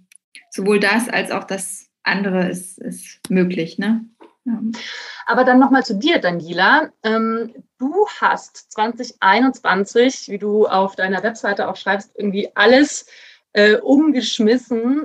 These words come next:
Speaker 2: und, <laughs> ähm, hast Sternenmamas gegründet. Und wenn ich
Speaker 1: Ja.
Speaker 2: das richtig gelesen habe auf Sternenmamas, warst du früher Kinderkrankenschwester, dann hast
Speaker 1: Mhm.
Speaker 2: du, bist du Projektmanagerin gewesen und hast dann noch mal eine Ausbildung zur Yogalehrerin gemacht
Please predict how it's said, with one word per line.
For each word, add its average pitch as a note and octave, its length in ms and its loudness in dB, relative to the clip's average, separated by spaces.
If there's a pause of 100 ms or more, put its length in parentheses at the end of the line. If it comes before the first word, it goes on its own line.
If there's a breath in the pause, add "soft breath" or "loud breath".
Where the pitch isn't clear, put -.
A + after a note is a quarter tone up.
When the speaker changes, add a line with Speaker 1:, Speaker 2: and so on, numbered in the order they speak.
Speaker 2:
und, G#3+ 680 -2
<laughs> - 40 -8
ähm, G#3 440 -2
hast G#3+ 320 -6
Sternenmamas E3 1040 -2
gegründet. - 640 -10 (760)
Und F#3 280 -6
wenn G3+ 140 4
ich A3+ 80 6
Speaker 1:
Ja. G3 60 0
Speaker 2:
das G#3 140 -2
richtig B3 520 -4
gelesen A#3 420 4
habe A3 120 2
auf A3 80 -2
Sternenmamas, A#3 680 0
warst G3+ 260 -2
du G#3 100 -8
früher G3+ 340 -6
Kinderkrankenschwester, D#4 1120 0 (340)
dann A#3+ 440 4
hast A3+ 300 -2
Speaker 1:
Mhm. - 40 -18
Speaker 2:
du, G#3 600 0 (600)
bist G3+ 160 -10
du G3+ 60 -6
Projektmanagerin C4+ 1400 0
gewesen C4+ 540 0
und A3 180 -4
hast A3+ 220 -4
dann A3+ 180 2
noch A#3+ 120 4
mal A3+ 100 2
eine G#3 220 2
Ausbildung A3+ 680 2
zur G#3 240 -4
Yogalehrerin E3+ 1000 -2
gemacht F3+ 480 -2